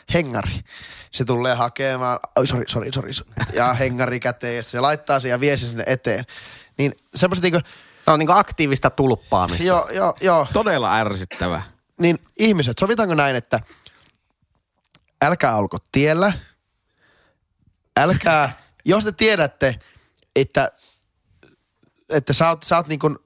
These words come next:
Speaker 1: sä olet paikoitettu siihen alkuun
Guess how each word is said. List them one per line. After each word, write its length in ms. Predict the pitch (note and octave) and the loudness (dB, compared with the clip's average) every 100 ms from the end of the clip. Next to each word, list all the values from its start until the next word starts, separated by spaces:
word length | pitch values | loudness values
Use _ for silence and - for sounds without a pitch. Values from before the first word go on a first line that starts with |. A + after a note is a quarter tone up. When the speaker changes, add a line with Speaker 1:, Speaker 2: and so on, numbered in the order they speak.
| _ | _
Speaker 1:
sä 120 | - F3 | 0 2
olet 180 | E3+ - | 2 2
paikoitettu 680 | E3+ F3 D3 C3 - B2+ - | 0 2 0 -2 -2 -4 -4
siihen 340 | - C3 B2+ - | -4 -2 2 2
alkuun 600 | C#3+ C3 - A2 G#2+ | 2 0 0 0 0